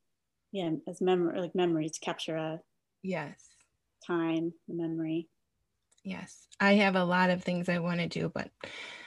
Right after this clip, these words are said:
Speaker 2: the list is long and
Speaker 1: <laughs>
Speaker 2: don't always have the time.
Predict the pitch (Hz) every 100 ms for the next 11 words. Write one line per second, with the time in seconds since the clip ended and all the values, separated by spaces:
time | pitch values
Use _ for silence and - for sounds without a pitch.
0 | - - - - - - - 254 247 247
1 | 285 262 220 196 220 277 220 214 214 -
2 | - - - - 214 240 262 247 220 214
3 | 214 202 - 202 190 185 - 196 180 185